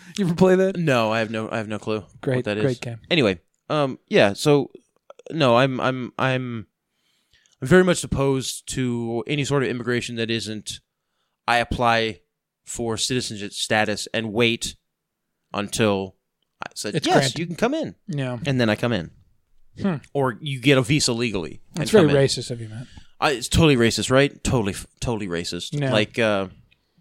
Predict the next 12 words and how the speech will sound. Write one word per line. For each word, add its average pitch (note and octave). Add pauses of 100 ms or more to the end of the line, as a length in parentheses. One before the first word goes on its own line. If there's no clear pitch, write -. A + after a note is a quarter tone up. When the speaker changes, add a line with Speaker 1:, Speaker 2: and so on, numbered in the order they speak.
Speaker 2:
yeah, F2+ (460)
I G2+
don't G2
know. -
Um, G2 (720)
this D#3+
whole, C#3+ (1000)
this C#3
whole C#3+
Honduran, C3 (1400)
um, F2 (340)
caravan, C#3